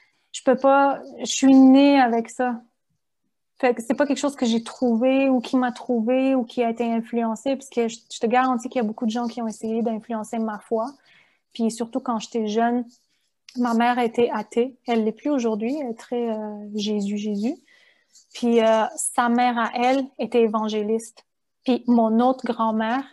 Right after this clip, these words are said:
elle, comme je veux croire, mais je crois à rien. Fait que j'avais vraiment des gens très contraires autour de moi qui essayaient de m'influencer tout le temps, puis qui me traînaient soit à des églises ou qui me disaient de pas parler de choses ou qui me disaient qu'on avait des réponses à rien.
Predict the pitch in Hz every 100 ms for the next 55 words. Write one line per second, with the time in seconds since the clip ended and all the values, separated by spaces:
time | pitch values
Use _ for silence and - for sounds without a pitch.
0 | - 226 233 269 269 _ _ _ _ _
1 | _ _ _ _ _ - 254 254 240 277
2 | 277 - 262 285 254 233 - 233 220 214
3 | 220 202 226 _ _ - _ 269 233 240
4 | 240 254 254 254 285 294 247 226 247 247
5 | 247 - - 285 285 254 226 - 262 262
6 | - - _ _ - 247 240 269 247 240
7 | 226 247 262 - - 233 233 254 233 254
8 | 247 233 226 240 226 226 254 233 240 220
9 | 240 240 262 _ _ _ - 247 226 233
10 | 262 240 240 233 254 247 240 220 226 226
11 | 247 240 226 233 226 220 214 233 233 240
12 | 240 226 226 226 - - 254 247 247 233
13 | 233 233 220 220 214 233 240 214 220 220
14 | 220 220 226 214 220 240 226 226 220 226
15 | 226